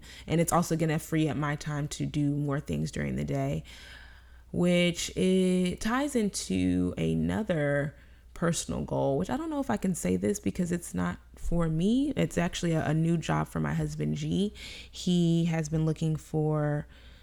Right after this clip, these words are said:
he has started looking for full-time employment. He's been working part-time jobs previously, and he's looking for full-time employment. And y'all, I'm praying that he can do something where he can work remotely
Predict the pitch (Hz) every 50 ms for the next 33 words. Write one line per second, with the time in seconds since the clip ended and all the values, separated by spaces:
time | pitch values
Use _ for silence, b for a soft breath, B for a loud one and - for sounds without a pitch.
0 | B B B B B B - 190 180 170 - - 170 165 160 147 151 160 - 151
1 | 160 151 - - - 151 143 - - 180 175 165 - 165 156 160 156 151 - 160
2 | 160 156 156 156 151 160 160 151 160 160 156 151 151 156 151 - - 151 156 -
3 | - 208 208 - - 170 165 160 160 156 160 151 147 147 - - - - - 156
4 | 156 156 151 151 - - 165 170 160 156 160 160 156 - 165 156 - - - 165
5 | 156 - - 196 208 - - 180 180 165 160 - - 170 170 170 165 165 - 156
6 | 160 165 165 160 170 180 220 254 - 294 285 277 269 240 190 180 175 185 180 -
7 | 175 170 170 - 170 160 160 160 - - 160 156 156 156 156 156 160 170 160 -
8 | 165 160 156 151 147 147 - - 147 147 147 143 147 147 143 147 147 151 143 139
9 | 156